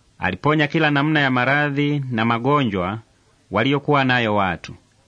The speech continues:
Habari zake zikaenea katika mkoa wote wa Siria. Wagonjwa wote wenye maradhi ya kila namna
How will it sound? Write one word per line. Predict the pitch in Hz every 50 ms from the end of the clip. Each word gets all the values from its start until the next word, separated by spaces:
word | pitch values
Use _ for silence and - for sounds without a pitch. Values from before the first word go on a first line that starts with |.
| _ _ _ _ _ _ _ _ _ _ _ _ _
Habari | - 117 117 131 135 135
zake | 127 147 165 170 160 - 156 143 143
zikaenea | 139 139 - 135 127 127 127 135 143 143 143 143
katika | - 139 - 143 - 139 131
mkoa | 135 - 143 131 123 123
wote | 123 131 139 139 135 139
wa | 123 113
Siria. | 110 - - 117 98 90 80 76 76 - - _ _ _ _ _ _ _ _ _ _ _ _ _ _ _ _ -
Wagonjwa | 98 98 98 120 131 135 131 131
wote | 123 123 131 143 147 147 143 151
wenye | 139 131 131 127
maradhi | 123 123 117 131 135 139 135 139
ya | 135 131
kila | - - 139 135 127
namna | 123 123 127 131 131 120 113 113 123